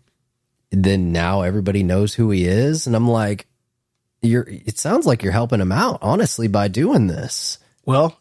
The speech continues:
Speaker 2: and, and that's, uh, that's one of the questions that I have is, does it really work? Does platform, deplatforming really work? Because it does seem that it's got the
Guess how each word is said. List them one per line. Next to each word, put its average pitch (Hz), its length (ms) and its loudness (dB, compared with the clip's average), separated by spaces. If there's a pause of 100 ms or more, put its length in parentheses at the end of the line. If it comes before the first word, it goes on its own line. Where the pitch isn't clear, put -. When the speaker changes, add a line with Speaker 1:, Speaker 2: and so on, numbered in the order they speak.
Speaker 2:
and, 139 180 -2
and 151 280 2
that's, 165 680 0
uh, 165 500 4 (200)
that's 165 320 0
one 170 100 0
of 170 60 -2
the 160 80 -4
questions 135 580 -2
that 117 120 -2
I 160 220 2
have 101 460 -6 (100)
is, 104 400 -8 (240)
does 143 200 -6
it 208 140 -4
really 180 460 2
work? 131 680 -8 (380)
Does 175 140 -4
platform, - 520 -4
deplatforming 190 800 -2
really 202 260 0
work? - 380 -2 (300)
Because 180 240 0
it 135 160 -4
does 214 220 2
seem 156 540 0
that 113 340 -4 (600)
it's 147 220 0
got 139 480 0
the 120 440 -4